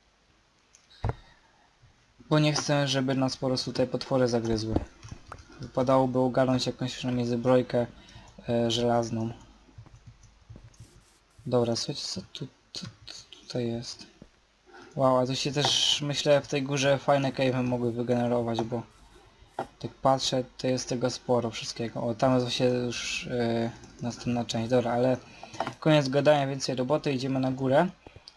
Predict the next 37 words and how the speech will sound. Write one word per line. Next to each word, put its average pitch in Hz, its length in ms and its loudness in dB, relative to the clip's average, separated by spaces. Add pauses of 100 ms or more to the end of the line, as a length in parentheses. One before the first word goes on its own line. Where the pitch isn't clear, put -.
(280)
Pamiętam 160 340 2
ostatnio, 156 260 2
jak 151 120 4
wchodziłem 147 340 0
na 147 100 -2
górę, 143 440 0 (140)
to 139 120 -12
wchodziłem 143 420 -2
jakoś 143 380 -6
tamtędy. 139 840 0 (800)
Udało 139 340 -2
mi 135 100 -4
się 135 100 -10
tam 139 320 -4
wejść, 123 320 4
więc 117 380 -4
może 127 260 -2
tym 127 180 -4
razem 127 260 0
też 135 160 -6
się - 180 -6
uda. 127 320 2 (1040)
I 131 100 -8
tu 143 180 -4
jest 135 180 -2
właśnie 135 440 0
jeden 135 220 0
z - 60 -6
tych - 200 -14
cave'ów, 110 360 0 (300)
do 117 80 -6
których 127 280 -6
na 123 100 0
razie 127 240 2
nie 127 140 0
chcę 127 160 -10
wchodzić, 131 540 -2